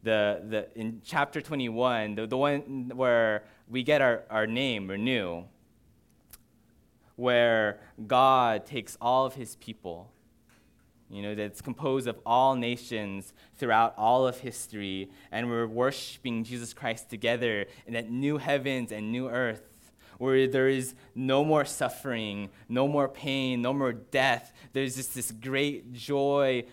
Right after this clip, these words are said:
of God and this enjoyment with each other, and that the glory of God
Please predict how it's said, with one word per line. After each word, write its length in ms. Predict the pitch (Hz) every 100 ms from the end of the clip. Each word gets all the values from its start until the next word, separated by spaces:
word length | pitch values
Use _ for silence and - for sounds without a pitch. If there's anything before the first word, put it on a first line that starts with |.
| -
of 260 | 110 117
God 540 | 113 120 131 135 131 117
and 220 | 113 110
this 180 | 107 -
enjoyment 720 | 110 110 120 131 135 123 113
with 140 | 104
each 260 | 107 - -
other, 560 | 127 139 120 101 90 101 _ _ _ _ _ _ -
and 140 | 139
that 160 | 127 120
the 80 | 135
glory 480 | 143 139 156 160
of 160 | 135 117
God 720 | 131 127 139 127 113 104 104